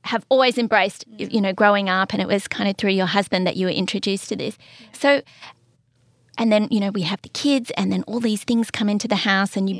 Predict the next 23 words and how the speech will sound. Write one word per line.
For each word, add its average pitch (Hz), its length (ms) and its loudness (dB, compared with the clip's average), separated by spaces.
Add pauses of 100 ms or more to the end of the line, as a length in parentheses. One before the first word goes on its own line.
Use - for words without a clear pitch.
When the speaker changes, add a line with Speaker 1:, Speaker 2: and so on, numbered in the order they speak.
Speaker 1:
became 196 260 -2
a 190 40 0
lot 185 140 -2
more 185 140 0
intentional 180 540 -2
in 175 160 -2
terms 180 320 -4
of, 180 160 -4 (400)
um, 180 360 0 (300)
the - 80 0
clutter - 420 -2
in 190 80 0
your 180 120 0
house. - 280 -4
But - 180 0
Speaker 2:
Yeah. 214 60 -16 (280)
Speaker 1:
how 330 240 -2
did 403 240 0
you 285 120 2
declutter 220 680 0
as 190 160 -2
a 185 80 0
family, 175 680 -2